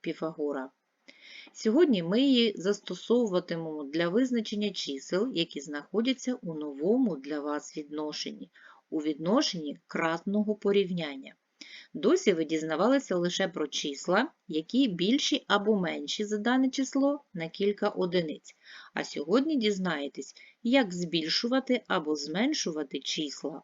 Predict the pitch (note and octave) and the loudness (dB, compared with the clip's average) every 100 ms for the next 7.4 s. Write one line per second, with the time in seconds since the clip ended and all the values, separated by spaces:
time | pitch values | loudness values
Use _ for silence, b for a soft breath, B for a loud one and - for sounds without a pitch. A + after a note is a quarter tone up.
0 | _ - G3 D3 - - C#3+ C#3 - D3 | _ 0 0 0 -6 -8 -6 -6 -6 -6
1 | C#3 D#3 D#3 D3 - - - _ _ _ | -4 -2 -2 -2 -8 -14 -20 _ _ _
2 | B B B B B C4+ A#3+ A#3 B3 E4+ | B B B B B 2 4 4 4 2
3 | F4 F#3+ F3 F3 F3 F3 - E3 E3 D#3 | 0 -2 2 2 2 0 -4 -2 0 0
4 | D#3+ D3+ D3+ - G#3+ C4+ C#4+ D4 C4+ C#4 | 0 0 -4 -2 4 4 4 2 4 2
5 | G3+ D4+ D#4+ E3+ D3+ D#3 G#3 G#3+ C4+ D4 | 4 2 2 -2 0 0 0 2 2 4
6 | D#4 D4+ C4+ C#4 F3 D3 D3 - D3+ - | 2 4 4 4 4 4 2 -4 -10 -4
7 | D3 A#3 D#4 D#4 | 0 4 4 2